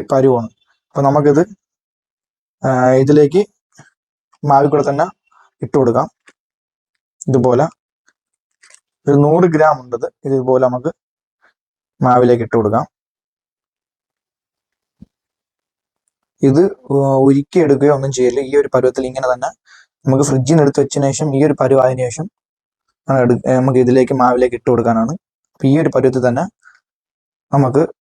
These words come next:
കിട്ടണം. മാവിലിട്ടിട്ട് മാവുമായിട്ട് യോജിക്കത്തക്ക രീതിയിലാണ് ബട്ടർ ആയി വരാൻ. എന്നിട്ട് നമ്മൾ ഇതുപോലെ മാവും, ആ, ബട്ടറും കൂടെ ഇതുപോലെ നല്ലോണം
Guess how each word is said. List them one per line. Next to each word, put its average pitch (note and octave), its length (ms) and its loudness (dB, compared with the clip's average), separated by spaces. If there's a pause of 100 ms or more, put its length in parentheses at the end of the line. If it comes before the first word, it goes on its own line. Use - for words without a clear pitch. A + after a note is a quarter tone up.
(220)
കിട്ടണം. A#2+ 320 -2 (480)
മാവിലിട്ടിട്ട് D#3+ 560 0 (100)
മാവുമായിട്ട് C#3+ 460 0 (760)
യോജിക്കത്തക്ക D3 680 0 (100)
രീതിയിലാണ് C3+ 400 -4
ബട്ടർ C3+ 260 -2
ആയി C3 140 4
വരാൻ. A2+ 200 -4
എന്നിട്ട് C3 260 -12
നമ്മൾ C#3+ 200 0
ഇതുപോലെ C3 280 -2 (1300)
മാവും, C#3 340 2 (440)
ആ, C#3+ 160 -6 (680)
ബട്ടറും C#3+ 260 -2
കൂടെ C#3+ 140 2
ഇതുപോലെ C3+ 260 -2
നല്ലോണം C3 280 -6